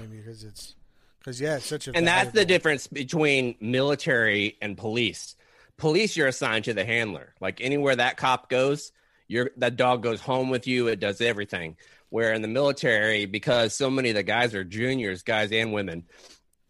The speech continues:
Speaker 2: so many of them are junior troops. A lot of them live in the barracks. <laughs> And with the way dumb <laughs> junior Marines are, giving them a military working dog in the barracks could possibly be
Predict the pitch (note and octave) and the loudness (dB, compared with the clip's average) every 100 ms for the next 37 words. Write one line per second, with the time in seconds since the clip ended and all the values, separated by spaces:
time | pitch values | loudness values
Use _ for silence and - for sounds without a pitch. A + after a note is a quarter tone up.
0 | _ - - D3+ D3+ A#2+ A#2 B2 B2+ A2+ | _ -4 0 2 4 2 2 2 2 -2
1 | F#2+ F#2+ G2 F#2+ G2+ A#2+ C#3+ B2+ - G#2 | -2 0 2 0 -2 -2 0 -2 -2 -4
2 | E2 G#2 A#2+ D#3 A#2 A2 G#2+ G2 E2 A#2 | -4 -2 0 0 0 -2 -2 -4 0 2
3 | A#2 E2 - - - - - - A2 - | 2 0 -8 -14 -16 -12 -8 -6 -8 -10
4 | - - - C3 B2+ C3 C3 B2+ A#2+ B2+ | -20 -20 -6 0 2 2 2 0 0 2
5 | C3 A#2+ F#2+ A#2 B2 B2 B2+ - - _ | 2 -2 0 0 0 -2 -4 -6 -12 _
6 | _ _ _ A2 B2+ B2+ C3 A2 A2 B2+ | _ _ _ -10 -4 -2 -2 0 0 0
7 | A#2+ G2 F2 E2 - _ _ _ _ B2 | 0 0 0 -4 -8 _ _ _ _ -2
8 | B2+ C#3 C3 B2+ A2+ A#2 A#2+ A#2 - A#2 | 0 0 0 0 -2 -2 0 0 0 0
9 | G#2 A2+ A2+ G#2+ G2+ G#2 G2 F2 G2 A2+ | 2 2 0 -2 0 0 -4 -2 0 0
10 | A2+ - - - C3 A2 D3 A2+ - A2 | -2 -6 -16 -2 -2 0 -2 -2 -2 -10
11 | G2+ G2+ G2+ A2 G#2 | -8 -6 -2 -2 -4